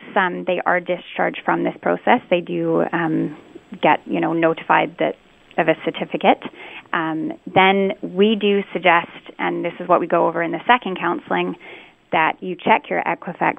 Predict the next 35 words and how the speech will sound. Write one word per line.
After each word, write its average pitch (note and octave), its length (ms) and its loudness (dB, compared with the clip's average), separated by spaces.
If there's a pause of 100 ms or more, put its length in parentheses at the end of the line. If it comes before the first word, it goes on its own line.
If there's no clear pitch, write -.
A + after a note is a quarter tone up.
and E3+ 120 -2
TransUnion E3+ 640 -2
reports, G3 500 2 (440)
'cause F#3+ 140 -2
we F#3 80 0
wanna F3+ 220 4
make F#3+ 180 -2
sure F3 320 -2
they E3+ 380 2
are E3 400 2 (160)
correct. - 600 -2 (640)
Um, E3 380 -4
we F#3+ 140 0
also G#3+ 320 4
go F3+ 240 2
over F3+ 180 -2
in F3 80 -2
the F3 140 -4
second E3+ 260 -2
counseling E3+ 580 -2
a E3+ 100 -2
lot E3 180 0
of - 40 -8
questions, G3+ 580 -4 (200)
need F3+ 640 -2
versus E3+ 360 -2 (140)
want. F3+ 260 0 (840)
You F3+ 120 -2
can F3 160 0
usually F3 340 0
justify E3 680 2 (240)
making F3 360 -6
a E3 60 -2
lot E3 160 4
of E3 80 -4